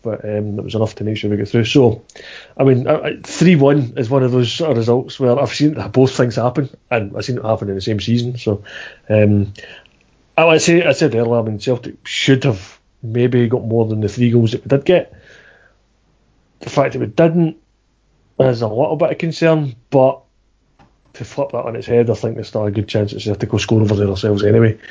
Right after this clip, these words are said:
um, and that means the away goal will be cancelled out. And then we're looking at Rosenborg scoring four. Uh, I, I think Rosenborg will be a,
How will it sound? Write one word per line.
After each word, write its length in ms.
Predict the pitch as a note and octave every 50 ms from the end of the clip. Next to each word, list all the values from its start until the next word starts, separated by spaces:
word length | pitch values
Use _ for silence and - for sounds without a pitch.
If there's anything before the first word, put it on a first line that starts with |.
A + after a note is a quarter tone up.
| - - - _ -
um, 380 | G#2+ A2 G#2 G#2 G#2 G#2 -
and 120 | - G2 G2
that 140 | G#2 -
means 380 | G2+ G2+ G2+ G2 G2 F#2+ F#2 -
the 300 | G#2+ G2+ F#2+ F2+ - -
away 160 | - G2+ G2+
goal 220 | G2 G#2 G2+ G2+ G2+
will 140 | G#2 G2+
be 80 | G2 - - _ _ _ - - - - - - _
cancelled 360 | - A#2 A2 G#2 G#2+ G2+ G#2+
out. 160 | G#2+ A#2 - - - - - _ _ - -
And 140 | B2 A2 A2+
then 340 | A2+ G#2+ G#2 G2+ F#2 G2 - - - A2
we're 120 | G#2 G2
looking 240 | G2 G2+ F#2 G2 G#2+
at 60 | G2+
Rosenborg 360 | G2+ G2+ G2+ G#2+ G2 G#2 G2 F#2
scoring 280 | - - G#2 G2 F#2+
four. 480 | F#2 F#2 - - - - G#2+ A2 G#2+ - - _ - - - - - - - - _ _ _ _ _ -
Uh, 320 | A2+ A2 G#2+ G#2 G#2 A2 -
I, 40 | D3
I 160 | D3 D3 D#3+
think 180 | C3+ C#3+ C3 A#2+
Rosenborg 340 | A#2 A#2 A2 G#2+ G#2 G2+
will 120 | A2+ G#2 G2+
be 60 | G2
a, 120 | F#2 -